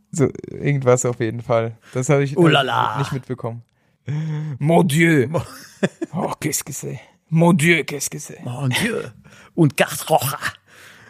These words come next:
Speaker 2: Das ist, glaub ich, eher Spanisch.
Speaker 1: Er hörte sich
Speaker 2: Hörte
Speaker 1: eher
Speaker 2: sich eher
Speaker 1: Spanisch
Speaker 2: Spanisch
Speaker 1: an.
Speaker 2: an. Naja. Ähm,
Speaker 1: Also ist doch alles das Gleiche,
Speaker 2: eben,
Speaker 1: ey.
Speaker 2: ach, komm.
Speaker 1: Ey, ist doch alles das Gleiche.
Speaker 2: Was ist denn so dein,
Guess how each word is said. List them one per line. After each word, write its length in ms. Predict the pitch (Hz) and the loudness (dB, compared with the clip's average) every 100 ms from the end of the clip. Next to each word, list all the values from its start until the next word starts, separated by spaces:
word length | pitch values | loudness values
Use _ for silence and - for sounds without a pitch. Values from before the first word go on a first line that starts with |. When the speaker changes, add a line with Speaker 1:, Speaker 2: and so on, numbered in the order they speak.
| - _ _ _ _ | -20 _ _ _ _
Speaker 2:
Das 160 | 127 113 | 0 0
ist, 60 | |
glaub 180 | 120 110 | 0 0
ich, 80 | 110 | 2
eher 120 | 123 | 0
Spanisch. 580 | 113 127 110 107 - - _ _ _ - - _ _ _ _ - _ _ _ - | 2 4 4 2 -6 -12 _ _ _ -20 -20 _ _ _ _ -20 _ _ _ 0
Speaker 1:
Er 240 | 147 147 - - - | 0 0 -4 -8 -8
hörte 340 | 135 151 175 156 | 2 2 2 0
sich 100 | 127 | 2
Speaker 2:
Hörte 160 | 127 | 2
Speaker 1:
eher 80 | 143 | 2
Speaker 2:
sich 80 | 127 | 0
eher 80 | 110 | -2
Speaker 1:
Spanisch 280 | 139 113 | 0 0
Speaker 2:
Spanisch 120 | 107 120 | -2 -6
Speaker 1:
an. 60 | |
Speaker 2:
an. 160 | 104 92 - | -8 -12 -10
Naja. 360 | 107 107 98 - _ - - _ | -6 -6 -8 -16 _ -20 -20 _
Ähm, 320 | - 127 120 120 | 0 2 2 -4
Speaker 1:
Also 260 | - 143 156 | -4 0 0
ist 200 | - 147 | 0 2
doch 120 | 160 | 2
alles 200 | 139 135 | 2 -2
das 160 | 127 117 | -4 -4
Gleiche, 340 | 123 123 131 139 | 0 0 4 4
Speaker 2:
eben, 180 | 147 120 | 4 2
Speaker 1:
ey. 100 | 110 | -2
Speaker 2:
ach, 220 | 110 - - 156 | -2 -2 -8 0
komm. 200 | 131 127 | 2 2
Speaker 1:
Ey, 80 | |
ist 200 | 135 - | -2 -8
doch 80 | - | -14
alles 200 | - - | -14 -16
das 180 | 127 - | -18 -16
Gleiche. 260 | 131 - - _ _ _ _ _ _ _ 113 | -16 -16 -20 _ _ _ _ _ _ _ -2
Speaker 2:
Was 300 | 120 143 175 | 2 2 0
ist 160 | 180 | 0
denn 160 | 185 151 | 0 0
so 180 | 143 147 | -6 -2
dein, 400 | 151 156 160 | 4 4 2